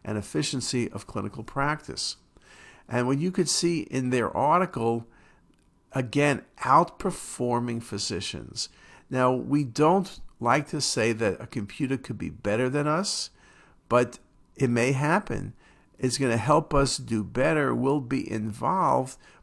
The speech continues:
but it's really gonna be the world's best second reader next to you. And this study had a lot of different pathologies, from malignancies to infection to pneumothorax.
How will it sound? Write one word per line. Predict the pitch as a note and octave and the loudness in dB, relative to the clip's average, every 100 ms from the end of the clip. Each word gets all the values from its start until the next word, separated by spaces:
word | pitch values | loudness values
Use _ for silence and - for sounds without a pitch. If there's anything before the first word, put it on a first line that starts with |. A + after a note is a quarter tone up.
| - | -2
but | B2+ | 0
it's | B2 - | 2 0
really | E3 E3+ F3 D#3 | 0 4 4 4
gonna | C#3+ | 2
be | A#2+ C3+ | 0 0
the | A#2 G#2 | 0 -2
world's | G#2+ B2 C3+ C3+ A#2+ | -2 2 2 2 -2
best | A2+ A#2 A#2 - | -4 0 2 2
second | - G#2+ - F#2+ F2 | 2 0 0 -6 -4
reader | G2+ G2 D2 | -4 -2 -4
next | D#2+ D#2 - - | -4 -4 -6 -8
to | - | -8
you. | - - - - - - | -10 -16 -20 -20 -20 -6
And | D3+ | 2
this | G3+ | 4
study | - F3+ F3+ D3+ | 4 2 2 4
had | B2+ | 2
a | |
lot | G#2 B2 | 4 4
of | C3 | 4
different | C3+ - C3 | 0 -6 -8
pathologies, | C3 B2 B2+ C3 A2+ | -2 2 2 2 -4
from | - F2+ F#2+ - - - | -6 -8 -10 -14 -20 -14
malignancies | - A#2 D#3 D3+ D#3 C3+ C#3+ C3+ B2+ A#2+ - | -6 0 0 0 0 0 0 0 0 -2 -4
to | E2+ | -6
infection | D#2 - - B2+ - - A#2+ A2+ | -8 -8 -4 -2 -2 -4 -4 -6
to | - | -6
pneumothorax. | F#2 F2+ - - G2+ G2 A1+ - - | -6 -6 -8 -4 0 0 -2 -6 -14